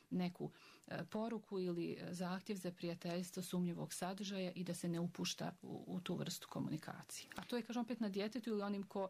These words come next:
upravlja tim nalogom, hoće li prihvatiti taj poziv ili neće.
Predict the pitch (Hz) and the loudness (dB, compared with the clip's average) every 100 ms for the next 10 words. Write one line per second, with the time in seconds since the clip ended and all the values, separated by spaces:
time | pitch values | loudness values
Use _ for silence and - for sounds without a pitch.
0 | - - 226 220 226 170 160 202 180 170 | -2 -6 -4 -2 -2 -2 -2 0 2 2
1 | 214 214 185 185 180 185 175 - 185 196 | 0 -2 -2 -2 0 0 0 0 -2 -2
2 | 180 - - 170 175 160 156 180 151 127 | -6 -8 -4 -2 -2 -4 -2 -2 -2 -2
3 | 135 - 175 - | -2 -4 -6 -6